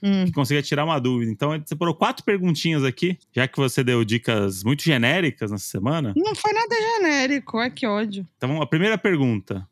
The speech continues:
Speaker 2: é um presente prático ou é pra se exibir por aí?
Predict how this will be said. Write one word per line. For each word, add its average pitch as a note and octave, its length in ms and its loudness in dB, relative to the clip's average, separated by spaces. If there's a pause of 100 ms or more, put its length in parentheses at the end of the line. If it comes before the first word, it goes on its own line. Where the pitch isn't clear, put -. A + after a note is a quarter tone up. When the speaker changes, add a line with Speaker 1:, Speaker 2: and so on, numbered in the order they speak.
Speaker 2:
é D3+ 120 4
um G3+ 100 2
presente C#3 800 0 (180)
prático - 680 -4 (100)
ou C#3+ 160 4
é E3+ 80 2
pra E3 240 0
se - 140 -2
exibir C3 440 2
por C3 120 0
aí? G2 240 0